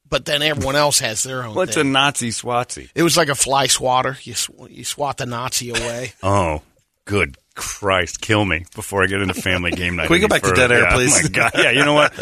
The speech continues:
Speaker 2: It was better when Marty was listening to <laughs> Children of the Sun at Kiss, Alex. <laughs> Nazi Swatsy. Really? That's how you cancel Hitler? I know how to cancel Hitler faster than that, white urban Gilbert.
Speaker 3: <laughs> Nazi.
Speaker 2: Well, when
Speaker 1: Tired
Speaker 2: you
Speaker 1: of being pushed around by
Speaker 2: <laughs>
Speaker 1: Nazis?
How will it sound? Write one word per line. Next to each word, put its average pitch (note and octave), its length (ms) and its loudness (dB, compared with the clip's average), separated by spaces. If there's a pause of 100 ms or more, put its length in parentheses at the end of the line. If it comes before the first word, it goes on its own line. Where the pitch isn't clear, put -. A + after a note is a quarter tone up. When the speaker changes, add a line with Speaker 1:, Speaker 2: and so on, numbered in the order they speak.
(160)
Speaker 2:
It F#3 80 4
was F3 160 6
better C#3+ 260 4
when A2+ 140 4
Marty A#2 240 4
was G#2 180 2
listening G2 340 2
to F2+ 300 0
<laughs> - 20 0
Children G#2 340 2
of F2+ 40 0
the F2+ 80 0
Sun G2+ 280 0
at - 100 -4
Kiss, E2 260 -4
Alex. E2+ 380 -4 (500)
<laughs> - 340 -8
Nazi F#2 520 -2 (200)
Swatsy. F2 640 -2 (460)
Really? G3+ 380 6
That's F3 260 2
how E3+ 80 2
you E3+ 160 2
cancel F3 400 2
Hitler? F3 300 4 (180)
I A#3 280 2
know A3+ 100 6
how A3 80 4
to G#3 80 2
cancel F#3+ 340 2
Hitler F3 220 4
faster E3 380 2
than C#3+ 120 4
that, D#3 220 4
white B2 560 4
urban B2+ 440 4
Gilbert. B2 420 4 (100)
Speaker 3:
<laughs> - 100 -20
Nazi. - 580 -4
Speaker 2:
Well, F4 200 6
when F#4 80 6
Speaker 1:
Tired F#4 180 2
Speaker 2:
you E4+ 40 4
Speaker 1:
of D#4+ 60 -2
being D4+ 140 0
pushed D4+ 240 2
around D4+ 300 0
by C#4 120 4
Speaker 2:
<laughs> - 0 -
Speaker 1:
Nazis? C4+ 540 -2